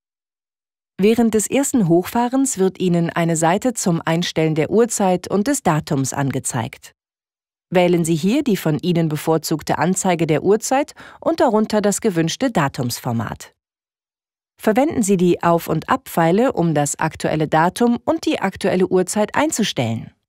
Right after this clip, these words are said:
Speichern Sie Ihre Einstellungen mit dem grünen Haken in der unteren rechten Ecke.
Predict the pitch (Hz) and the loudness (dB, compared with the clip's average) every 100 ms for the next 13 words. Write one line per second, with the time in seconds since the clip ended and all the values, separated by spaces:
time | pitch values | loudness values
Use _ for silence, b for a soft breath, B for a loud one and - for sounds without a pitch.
0 | _ _ _ _ _ _ _ - - 175 | _ _ _ _ _ _ _ -8 0 0
1 | 269 214 175 165 175 156 165 170 - 175 | 2 0 0 0 -2 -2 -2 -4 0 2
2 | 196 220 226 156 151 143 - 156 147 143 | 2 2 0 0 -2 -4 -2 0 0 0
3 | 160 160 - 170 160 269 294 294 - 202 | -2 -2 -2 -2 -2 -2 0 -2 0 -2
4 | 196 190 196 190 139 - 202 233 135 - | 0 0 0 0 -4 -4 -4 -4 -6 -8
5 | 123 | -10